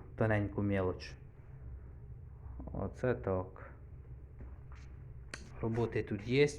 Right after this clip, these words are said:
переднє стекло ще будемо. Ну, буде все в процесі.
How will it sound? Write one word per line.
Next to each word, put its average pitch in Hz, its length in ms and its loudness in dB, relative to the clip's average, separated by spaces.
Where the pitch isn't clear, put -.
переднє 135 500 8
стекло 127 500 2
ще 120 140 0
будемо. 113 440 2
Ну, 175 120 6
буде 151 380 4
все 127 220 6
в 117 120 0
процесі. 139 580 4